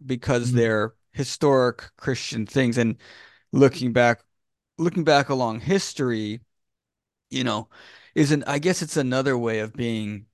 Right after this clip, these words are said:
Speaker 1: cross-cultural in a sense, you know, the, the, the historical church would look different on a lot of issues just because they're hundreds of years in the past. You know,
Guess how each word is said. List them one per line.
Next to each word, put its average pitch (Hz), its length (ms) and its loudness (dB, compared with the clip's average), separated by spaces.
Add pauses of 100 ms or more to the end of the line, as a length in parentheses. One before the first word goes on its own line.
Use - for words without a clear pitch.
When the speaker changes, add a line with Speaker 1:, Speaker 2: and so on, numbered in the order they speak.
Speaker 1:
cross-cultural 117 1000 2
in 123 80 2
a 120 60 0
sense, 120 420 0
you 120 120 -4
know, 104 120 -2
the, 101 240 -2 (480)
the, 120 580 2
the 113 480 2
historical 151 680 6
church - 640 0 (1400)
would 117 440 2
look 123 340 4
different 117 500 -2
on 107 140 -4
a 101 40 -4
lot 104 220 -2
of 101 100 -6
issues 101 420 -8 (140)
just 143 380 4
because 123 720 4 (420)
they're 120 160 4
hundreds 123 360 0
of 110 140 -2
years 110 540 -2 (240)
in 127 140 0
the 104 80 0
past. 110 720 0 (880)
You 131 120 -2
know, 110 200 -2